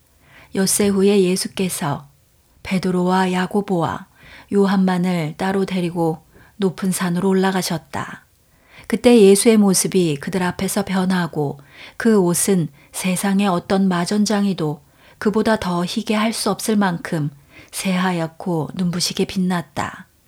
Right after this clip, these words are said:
그런데 그 자리에는 엘리야가 모세와 함께 나타나서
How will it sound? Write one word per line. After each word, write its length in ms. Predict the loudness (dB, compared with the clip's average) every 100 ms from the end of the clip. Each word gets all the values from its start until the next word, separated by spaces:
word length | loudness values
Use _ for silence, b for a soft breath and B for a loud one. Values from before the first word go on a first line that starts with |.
| B B B B B
그런데 360 | 2 4 6 4
그 100 | 4
자리에는 720 | 2 4 4 4 2 0 -2 B B B
엘리야가 800 | 0 4 4 2 0 0 0 0 0
모세와 460 | 0 2 0 0
함께 340 | 0 -2 -2 -2
나타나서 840 | -2 -2 -2 0 0 -2 -4 -4